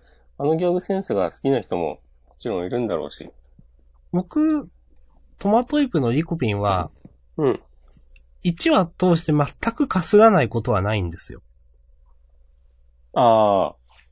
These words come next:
Speaker 1: なんかわかる気がします。
Speaker 2: 一個か二個くすってなるとこあるんですよね。
Speaker 1: うん。
Speaker 2: 今週のオチのあたり、まあ今週二話掲載みたいな感じでしたけど、
Speaker 1: うん。
Speaker 2: 嫌いじゃないところもあっ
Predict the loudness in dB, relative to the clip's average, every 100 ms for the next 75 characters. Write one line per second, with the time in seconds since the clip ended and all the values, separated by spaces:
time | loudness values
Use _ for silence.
0 | _ _ _ _ _ -6 -2 0 2 2
1 | 0 -6 -8 -12 -12 0 0 0 -2 4
2 | 4 4 0 0 -2 0 0 0 -2 -4
3 | -4 -4 -8 -10 -10 -14 _ _ _ _
4 | -8 -4 -4 -8 -6 -2 -2 -2 -2 0
5 | 0 -2 _ _ _ -6 0 0 2 -2
6 | -4 _ _ _ _ _ _ _ -10 -10
7 | _ -4 -2 -4 -6 2 2 4 0 0
8 | 0 -2 -4 2 4 6 4 4 2 2
9 | -2 -4 -4 -4 -4 -6 -8 -10 -8 -6
10 | -4 -4 -4 -4 -4 -4 -2 -2 -2 -4
11 | -8 -6 -6 -6 -8